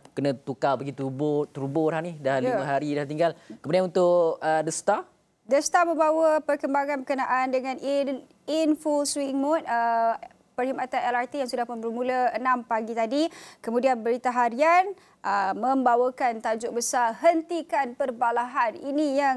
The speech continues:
Speaker 2: digesa oleh Perdana Menteri Datuk Seri Ismail Sabri Yaakob kerana kita tahu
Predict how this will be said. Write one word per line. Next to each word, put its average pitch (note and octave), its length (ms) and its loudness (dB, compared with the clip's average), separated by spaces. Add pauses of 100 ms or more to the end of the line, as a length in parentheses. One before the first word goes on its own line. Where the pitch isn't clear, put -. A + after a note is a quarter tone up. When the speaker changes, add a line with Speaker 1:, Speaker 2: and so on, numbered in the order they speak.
(160)
Speaker 2:
digesa B3 1400 0
oleh A3+ 320 -2
Perdana A3 320 -2
Menteri A#3+ 320 -4
Datuk - 160 -10
Seri A3+ 240 -6
Ismail G#3 240 -6
Sabri G#3+ 240 -6
Yaakob B3+ 480 0
kerana C4+ 560 -2
kita G#3 160 -10
tahu A#3+ 320 0